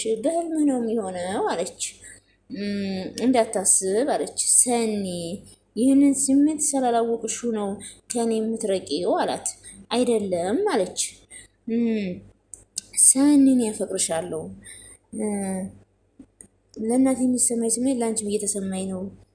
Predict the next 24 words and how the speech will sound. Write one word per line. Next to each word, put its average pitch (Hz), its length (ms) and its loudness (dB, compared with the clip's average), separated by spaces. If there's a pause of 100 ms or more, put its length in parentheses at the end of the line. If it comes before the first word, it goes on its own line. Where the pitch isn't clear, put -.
(300)
አንቺን 247 300 0
ስቀርብሽ 240 500 -2 (140)
ልቤ 208 240 -6
ይመታን። 190 500 -4 (1040)
እናቴን 247 460 2
ሳጣት 233 480 0
የተሰማኝ 247 1300 -2
ጎደልነት 226 580 2
አንቺን 226 320 -2
ሳገኝ 233 420 0 (600)
ልቤ 220 340 0
ሙሉ 214 240 0
ሆኗን። 180 380 -4 (640)
አንተ 240 220 2
ያመሃል 302 400 4
እንዴ? 285 200 2 (600)
እኔ 285 140 2 (120)
ገ-፣ 277 280 2
እንደዚህ 240 320 2
የሚባል 220 320 2
ስሜት 208 300 -4
የለም። 185 320 -2 (600)
አትዋሽ 339 560 0
ሰኒ፣ 233 320 0